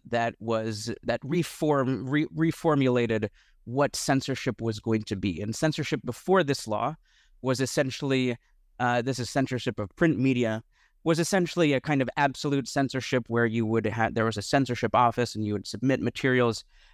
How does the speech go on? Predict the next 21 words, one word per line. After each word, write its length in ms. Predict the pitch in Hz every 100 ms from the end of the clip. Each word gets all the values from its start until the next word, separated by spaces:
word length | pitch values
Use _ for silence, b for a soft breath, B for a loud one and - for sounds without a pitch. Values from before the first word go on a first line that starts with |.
| b
uh, 140 | 120 -
and 140 | 151
these 140 | 156
materials 400 | 139 123 139 127
would 100 | 113
have 140 | 113 117
to 80 | 107
be 100 | 104
approved, 560 | - - 139 98 - - _ - _ _
um, 360 | 104 107 107 107 110 -
by 260 | 127 123
the 120 | 123 117
censors, 420 | 131 120 131 117
and 160 | 120
then 120 | 120 120
you 80 |
could 180 | 113 110
publish, 480 | - 110 101 - - - _ - -
uh, 260 | 101 101 -
those 260 | 107 107 104
materials. 600 | 104 101 95 - -